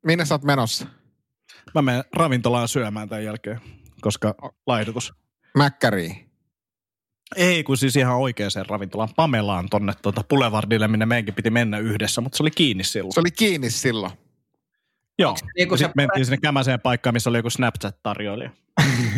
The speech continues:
Speaker 3: <laughs> Onks se Pamela nyt siis tätä niinku parempaa roskaruokaa?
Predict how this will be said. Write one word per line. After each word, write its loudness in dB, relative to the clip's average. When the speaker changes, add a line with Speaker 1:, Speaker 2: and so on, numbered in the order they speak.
Speaker 3:
<laughs> -4
Onks 2
se 2
Pamela 0
nyt -4
siis -4
tätä 0
niinku 0
parempaa 2
roskaruokaa? -4